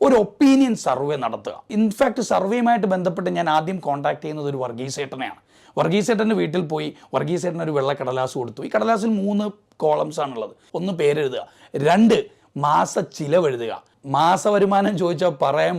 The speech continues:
മടിയുള്ള മലയാളി ചിലവ് ചോദിച്ചു കഴിഞ്ഞാൽ ഡബിളാക്കി ഇരട്ടിച്ച് പറയുന്ന ഒരു പതിവുണ്ട്. നമ്മുടെ വർഗീസ് ഏട്ടൻ ഒരു വലിയ സംഖ്യ പറഞ്ഞു, മാസ ചെലവ്. വർഗീസ് ഏട്ടൻ മൂന്നാമത്തെ കോളത്തിൽ ഇൻഷുറൻസ് വേണോ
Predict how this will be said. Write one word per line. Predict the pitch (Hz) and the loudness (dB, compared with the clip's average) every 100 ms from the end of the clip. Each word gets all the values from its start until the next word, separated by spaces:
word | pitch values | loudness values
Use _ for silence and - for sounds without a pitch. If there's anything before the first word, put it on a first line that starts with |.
| 135 | -4
മടിയുള്ള | 143 156 160 135 | -2 -2 -2 -2
മലയാളി | 120 135 131 107 _ _ _ 202 | -2 -2 -4 -6 _ _ _ 2
ചിലവ് | 208 240 202 | 4 4 2
ചോദിച്ചു | 180 170 180 | 2 0 0
കഴിഞ്ഞാൽ | 180 175 170 139 | -2 -2 -2 0
ഡബിളാക്കി | 139 143 175 160 139 135 - | -2 0 0 0 -4 -12 -8
ഇരട്ടിച്ച് | 151 180 170 175 185 | -2 0 0 -2 -2
പറയുന്ന | 165 165 165 | -2 -2 -6
ഒരു | 151 139 | -6 -4
പതിവുണ്ട്. | 123 139 120 110 _ _ _ _ - | -4 -4 -8 -14 _ _ _ _ 0
നമ്മുടെ | 208 208 | 2 4
വർഗീസ് | 170 165 170 165 | 4 2 0 -2
ഏട്ടൻ | 151 156 | -2 -6
ഒരു | 139 127 | -4 -2
വലിയ | 127 147 143 | -2 -2 -2
സംഖ്യ | 120 120 123 143 | -6 -6 -4 -2
പറഞ്ഞു, | 113 110 107 _ - 117 | -2 -4 -14 _ -6 -2
മാസ | 117 113 127 127 | 0 -2 -4 -4
ചെലവ്. | 113 113 117 - _ _ _ - | -2 -2 -4 -12 _ _ _ 0
വർഗീസ് | 185 220 214 226 | 4 4 4 2
ഏട്ടൻ | 214 220 185 | 2 0 0
മൂന്നാമത്തെ | 185 196 202 202 202 170 | 0 2 2 0 0 2
കോളത്തിൽ | 160 160 147 151 | 2 2 0 -4
ഇൻഷുറൻസ് | 143 143 160 165 160 | -4 -2 -2 0 0
വേണോ | 151 147 | 0 0